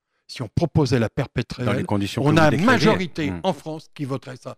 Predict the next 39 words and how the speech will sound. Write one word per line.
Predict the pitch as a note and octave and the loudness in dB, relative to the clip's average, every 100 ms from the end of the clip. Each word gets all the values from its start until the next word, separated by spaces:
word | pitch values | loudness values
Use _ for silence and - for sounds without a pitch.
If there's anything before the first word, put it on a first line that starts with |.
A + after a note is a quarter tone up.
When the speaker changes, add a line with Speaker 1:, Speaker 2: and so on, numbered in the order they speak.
| _ | _
Speaker 1:
s'il | - D3+ | -8 0
y | |
avait | C3 C#3+ | 2 4
un | |
référendum. | B2+ - A2+ A2 F#2+ - _ _ _ - _ | 2 0 -4 -8 -12 -16 _ _ _ -20 _
Et | D#3 C#3+ | 0 0
moi, | E3+ G3 | 4 2
j'ai | C#3+ | 2
toujours | C#3+ F3 C#3+ C#3 | -4 -4 -2 -2
ça | - F#3 | -2 -2
comme | - A#2+ | -2 -2
repère | G#2 D3 E3 E3 D3 | 0 0 0 -2 -4
à | A#2+ | -8
l'esprit. | A#2+ - - G#2 - _ _ _ | -8 -10 -16 -18 -20 _ _ _
Et, | C3+ - | -6 -2
et | C3 | -2
donc, | C3+ | -2
du | B2 | -4
coup, | - F#3 | -8 -10
on | C#3+ | -4
passerait | C3+ - C3+ - | -4 -4 -8 0
complètement | E4+ G#3+ E3+ D3 | 2 2 0 0
à | B2 | -2
côté | - A2 - G#2+ - _ _ | -2 -8 -8 -10 -12 _ _
de | G#2+ E3 | 0 0
tous | - - G4 | 0 0 4
les | C4 | 4
dispositifs | C#3+ D#3+ - D3 B2 A#2+ - D#3 - | 2 -2 -4 -4 -4 -6 -8 -8 -4
et | B2 | -6
toute | - C4+ - | -2 -4 -2
politique | C#3+ - G#3+ G3+ - E3 - | -6 0 0 0 -4 -6 -6
réelle | C#3 G3 F#3+ D#3+ E3+ - _ | -2 2 4 4 0 -4 _
de | A#2 D3 | -4 -4
prévention. | - C3+ A2 A2 - - - _ _ _ | 0 -2 -2 -8 -12 -16 -20 _ _ _
Et | A2+ | -6
po-, | - C#3+ | -6 -6
politique, | - A#2+ - E3+ | -4 -6 -4 -4
bien | A#2 | -4
sûr, | A#2 D#3+ | -4 -4